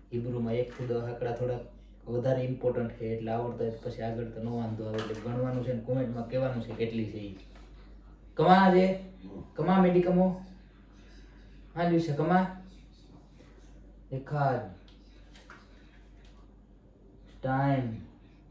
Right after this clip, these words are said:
શેલોસ. Arba.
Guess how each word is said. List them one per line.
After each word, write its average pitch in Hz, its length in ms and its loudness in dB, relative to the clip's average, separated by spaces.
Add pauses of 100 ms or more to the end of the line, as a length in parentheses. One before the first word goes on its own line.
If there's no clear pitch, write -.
શેલોસ. 135 680 4 (2250)
Arba. 131 480 2